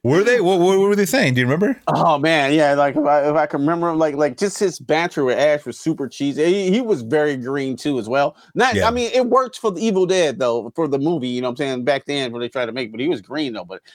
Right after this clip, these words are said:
Speaker 2: I think his
Speaker 1: Yeah.
Speaker 2: best acting is when he got hurt, um, in the woods and came back, and then like, oh shit,
Speaker 1: Yeah.
Speaker 2: he fucked up, son.
Speaker 1: He, he, he
Speaker 2: I don't
Speaker 1: really
Speaker 2: think
Speaker 1: looked
Speaker 2: I'm
Speaker 1: fucked.
Speaker 2: <laughs>
Speaker 1: Yeah, he really looked messed up. And, uh, and that's, yeah, he, you know, and then as, as,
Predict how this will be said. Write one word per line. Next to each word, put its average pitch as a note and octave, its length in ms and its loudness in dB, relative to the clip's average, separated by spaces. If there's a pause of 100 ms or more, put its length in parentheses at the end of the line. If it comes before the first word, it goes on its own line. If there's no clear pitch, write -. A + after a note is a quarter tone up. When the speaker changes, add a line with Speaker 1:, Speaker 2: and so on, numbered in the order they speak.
Speaker 2:
I D3+ 100 0
think D4 120 0
his D#4 100 -2
Speaker 1:
Yeah. D#3 60 -4
Speaker 2:
best G#3 200 0
acting C#3+ 420 0
is A2+ 140 -10
when C3+ 140 -6
he A#2 60 -8
got B2+ 160 -2
hurt, D#3+ 240 -6 (720)
um, G#2+ 460 -4 (160)
in B2 120 -6
the G#2 80 -6
woods B2 360 -2
and G2 120 -14
came A#2 240 -6
back, C3 280 -2
and F#2+ 80 -14
then G2+ 200 -8
like, F#2 160 -10
oh A2 200 -6
shit, - 320 -10 (440)
Speaker 1:
Yeah. E2+ 240 0
Speaker 2:
he - 80 -8
fucked - 360 -6
up, C#3+ 200 -2
son. G2 220 -8
Speaker 1:
He, A#2 140 0
he, A#2 220 0
he G#2+ 60 0
Speaker 2:
I A#2 40 0
don't A#2 80 0
Speaker 1:
really A#2 160 2
Speaker 2:
think G#2 240 -2
Speaker 1:
looked G2+ 160 0
Speaker 2:
I'm - 180 -8
Speaker 1:
fucked. G4+ 160 2
Speaker 2:
<laughs> F#4+ 40 -12 (100)
Speaker 1:
Yeah, G2+ 120 0
he A2+ 120 2
really A2+ 200 2
looked G#2 220 -2
messed G2+ 280 0
up. G2 240 0 (420)
And, G#3+ 640 0
uh, G#2+ 320 2
and A2 160 0
that's, A#2 280 0
yeah, C3 180 2
he, A#2 400 0
you A2+ 60 2
know, G#2 180 0
and A2 180 0
then A#2 120 0
as, G#2+ 420 0
as, F#2+ 720 -2